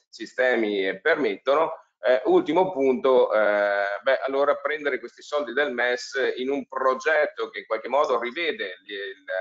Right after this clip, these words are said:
la struttura anche in termini di, eh, edilizia, e, insomma, che abbiamo citato all'inizio, potrebbe essere una politica,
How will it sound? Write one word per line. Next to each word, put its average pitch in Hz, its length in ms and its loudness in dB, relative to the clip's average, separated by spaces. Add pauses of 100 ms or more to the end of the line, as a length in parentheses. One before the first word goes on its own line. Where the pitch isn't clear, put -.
(240)
la 98 80 -6
struttura 113 720 -2
anche 147 180 -6
in 123 80 -8
termini 127 520 -2
di, 123 280 -12 (500)
eh, 95 340 0
edilizia, 110 1040 0
e, 101 260 -2
insomma, 95 720 -2 (160)
che 95 80 -10
abbiamo 110 340 -2
citato 123 420 -4
all'inizio, 131 520 -2
potrebbe 147 340 0
essere 127 280 -2
una 117 160 -2
politica, 113 680 -2